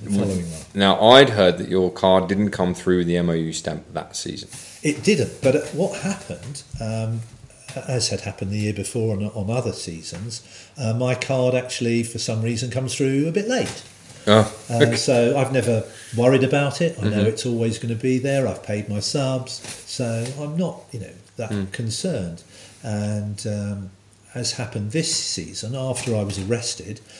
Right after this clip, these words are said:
Speaker 1: I showed my previous year's card,
Speaker 2: Mm.
Speaker 1: and they said, "No, where's your this year?" I said, "Well, it hasn't arrived yet, but you can see I've got everything.
Speaker 2: Mm.
Speaker 1: You know, it's, it's just due to arrive." Um,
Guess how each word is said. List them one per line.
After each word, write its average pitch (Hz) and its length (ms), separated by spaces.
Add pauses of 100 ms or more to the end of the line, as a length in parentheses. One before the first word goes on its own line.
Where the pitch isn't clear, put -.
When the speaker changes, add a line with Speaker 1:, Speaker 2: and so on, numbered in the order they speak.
(180)
Speaker 1:
I 113 120
showed 117 440
my 104 140
previous 120 680
year's 87 280
card, 120 460 (120)
Speaker 2:
Mm. 101 160 (180)
Speaker 1:
and 107 340
they 113 100
said, 110 160
"No, 127 140
where's 131 220
your 127 80
this 123 220
year?" 120 100
I 107 40
said, 143 160
"Well, 123 100
it - 60
hasn't 127 340
arrived 147 300
yet, 180 100
but 117 120
you 127 60
can 123 140
see 117 300
I've 92 180
got 127 140
everything. 113 380
Speaker 2:
Mm. 117 60
Speaker 1:
You 110 60
know, 107 260
it's, 117 200
it's 101 180
just - 280
due 101 180
to - 160
arrive." 95 380 (500)
Um, 127 460